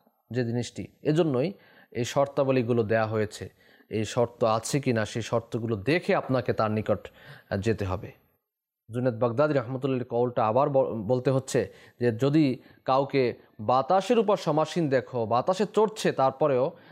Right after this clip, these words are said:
তার ব্যাপারে দেখতে হবে সে আসলেই শরীয়তের পাবন্দী কিনা।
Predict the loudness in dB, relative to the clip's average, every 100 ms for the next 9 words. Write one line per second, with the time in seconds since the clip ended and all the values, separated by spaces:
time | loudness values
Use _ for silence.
0 | -18 0 0 2 2 2 0 0 0 -2
1 | 2 2 0 -10 -14 -6 2 4 4 0
2 | -12 -8 -2 0 2 2 2 0 -8 _
3 | _ -10 0 2 6 6 4 2 2 2
4 | -4 -6 -10 -18